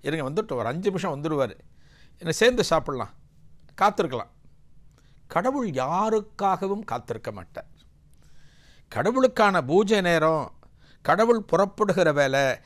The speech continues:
உற்சவம் துவங்குகிற வேலை அப்படின்னா அது யாருக்காகவும் காத்திருக்க கூடாது. அது மிகப்பெரிய அபச்சாரம். அங்க இருக்கிற பக்தர்கள், தேர் வடத்தை பிடித்து கொண்டிருப்பவர்கள் என்ன சொல்றாங்க அப்படின்னா, "அஹ், நம்ம எதுக்காக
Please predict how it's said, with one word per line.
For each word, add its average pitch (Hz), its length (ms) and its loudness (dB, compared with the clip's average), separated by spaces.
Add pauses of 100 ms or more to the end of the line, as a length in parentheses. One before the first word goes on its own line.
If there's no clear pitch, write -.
(260)
உற்சவம் 220 600 0
துவங்குகிற 175 560 0
வேலை 147 200 -2
அப்படின்னா 160 320 -6
அது 143 180 -4
யாருக்காகவும் 226 1040 0
காத்திருக்க 160 640 -6
கூடாது. 147 460 -4 (800)
அது 185 160 -2
மிகப்பெரிய 202 500 0
அபச்சாரம். 170 540 -6 (1200)
அங்க 202 200 0
இருக்கிற 240 300 4 (380)
பக்தர்கள், 190 560 2 (480)
தேர் 240 320 4
வடத்தை 196 440 2
பிடித்து 196 440 -2
கொண்டிருப்பவர்கள் 160 760 -4
என்ன 156 140 -8
சொல்றாங்க 143 400 -8
அப்படின்னா, 135 420 -8 (640)
"அஹ், 127 220 -6
நம்ம 127 200 -10
எதுக்காக 165 540 -8